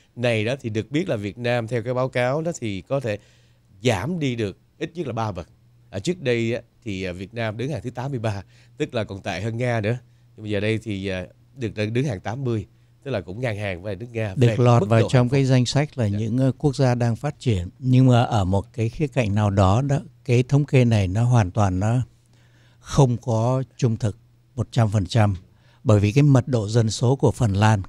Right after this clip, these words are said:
Speaker 2: có năm triệu còn thua thành phố Houston. Quá dễ dàng để có thể làm bất kỳ một cái kế hoạch nào nó chu toàn.
Speaker 1: Dạ.
Speaker 2: Chưa kể cái chính như anh Cơ nói là cái phúc lợi của cái chính phủ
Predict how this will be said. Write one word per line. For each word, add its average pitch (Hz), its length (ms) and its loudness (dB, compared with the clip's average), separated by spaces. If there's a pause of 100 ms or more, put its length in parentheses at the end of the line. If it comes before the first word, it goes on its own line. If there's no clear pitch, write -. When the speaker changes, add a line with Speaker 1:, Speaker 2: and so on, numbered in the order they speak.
Speaker 2:
có 127 100 -2
năm 127 320 4
triệu 117 300 -2
còn 98 300 -2
thua 131 260 6
thành 95 220 -2
phố 117 140 0
Houston. 123 520 2 (720)
Quá 160 340 6
dễ 185 280 4
dàng 120 340 4
để 98 120 0
có 135 160 -4
thể 95 440 -2 (640)
làm 120 480 6
bất - 260 -4
kỳ 120 140 0
một 101 140 -4
cái 143 200 -4 (120)
kế 139 140 2
hoạch 135 300 0
nào 92 200 -2
nó 90 140 -2
chu 113 320 -4
toàn. 90 240 4 (580)
Speaker 1:
Dạ. 80 60 -20 (280)
Speaker 2:
Chưa 151 220 6
kể 107 460 0
cái 143 140 0
chính 147 280 2
như 165 120 0
anh 127 100 2
Cơ 123 220 2
nói 113 260 2
là 131 160 2
cái 135 220 0
phúc - 380 -2
lợi 110 200 6
của 95 200 0
cái 135 200 0 (120)
chính 151 240 4 (460)
phủ 101 320 2